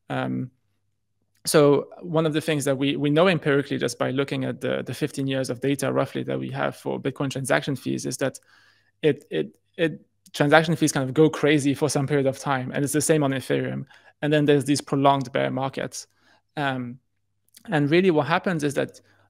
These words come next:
during the, during the bull markets, you're overpaying for security. And then during the bear markets, you're underpaying and you're actually exposed to an attacker. And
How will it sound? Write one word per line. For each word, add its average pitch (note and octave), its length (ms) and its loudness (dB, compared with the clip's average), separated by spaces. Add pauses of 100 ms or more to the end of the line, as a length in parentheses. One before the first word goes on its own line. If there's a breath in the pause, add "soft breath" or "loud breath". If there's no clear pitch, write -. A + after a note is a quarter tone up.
(160)
during F3 260 4
the, D3+ 140 2 (160)
during D#3 220 0
the C#3+ 80 0
bull E3+ 180 4
markets, D3+ 480 2
you're C#3 140 -4
overpaying D3+ 500 2
for B2+ 140 -8
security. C3 640 -6 (220 soft breath)
And C#3+ 120 -4
then C#3+ 220 -2 (120)
during D3 200 -2
the C#3 100 -2
bear E3 200 4
markets, D3+ 280 -2
you're - 120 -4
underpaying D3 640 2
and C3 100 -4
you're C#3 100 0
actually C3+ 280 -4
exposed C3+ 680 -2
to C#3 160 -6
an C3 100 -4
attacker. C3+ 380 -4
And C3 160 -8